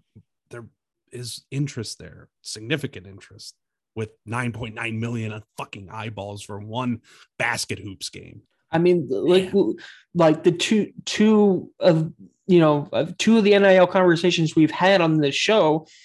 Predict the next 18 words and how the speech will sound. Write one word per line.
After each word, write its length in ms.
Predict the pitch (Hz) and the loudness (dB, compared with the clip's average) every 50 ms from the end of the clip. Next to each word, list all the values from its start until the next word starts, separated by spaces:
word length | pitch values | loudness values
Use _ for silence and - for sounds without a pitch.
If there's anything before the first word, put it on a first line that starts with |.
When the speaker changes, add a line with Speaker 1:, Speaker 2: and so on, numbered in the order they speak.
| _ _ _ _ | _ _ _ _
Speaker 1:
Mm-hmm. 80 | 98 - | -12 -6
Speaker 2:
have 340 | - 160 156 160 156 151 151 | 0 2 2 2 2 2 2
been 160 | 170 160 156 | 2 2 2
about 520 | 175 208 196 147 147 151 165 190 190 - - _ _ _ _ _ _ _ _ _ | 2 2 2 2 2 2 2 0 -2 -4 -10 _ _ _ _ _ _ _ _ _
women 500 | - 156 151 143 143 147 147 147 151 - _ _ _ _ - | -8 -6 -4 -2 -2 -2 -4 -4 -6 -10 _ _ _ _ -6
athletes. 600 | 196 220 214 - 143 - - - - - - _ _ _ _ _ _ _ _ _ _ _ _ | -4 -4 -4 -4 -8 -10 -10 -12 -16 -18 -18 _ _ _ _ _ _ _ _ _ _ _ _
So, 680 | 143 - - 170 156 151 147 147 147 151 147 147 - _ _ _ _ _ _ _ _ _ _ _ _ _ _ _ _ _ _ _ _ - - - | -14 -6 -2 2 2 4 4 4 2 0 -2 -4 -8 _ _ _ _ _ _ _ _ _ _ _ _ _ _ _ _ _ _ _ _ -20 -14 -6
yeah, 80 | 269 269 | -4 0
there's, 300 | 269 311 311 302 - - | 2 4 4 2 0 -2
there's 260 | - 262 294 285 - | -2 -2 -2 0 2
definitely 280 | 311 330 320 339 359 339 | 0 0 2 4 2 4
some 180 | 311 370 349 | 4 4 4
money 220 | 349 370 381 349 320 | 4 4 4 4 4
in 180 | - 208 196 | 4 4 2
it, 100 | 190 185 185 | 2 4 2
I 60 | 185 | 2
would 140 | 180 185 185 | 2 0 0
say. 320 | - 190 185 208 262 - | 2 2 2 2 0 -4